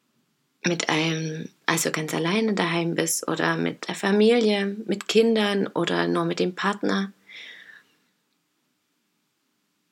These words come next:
einfach dafür dankbar zu sein.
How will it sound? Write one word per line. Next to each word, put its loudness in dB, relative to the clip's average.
einfach 2
dafür 0
dankbar -2
zu -2
sein. -4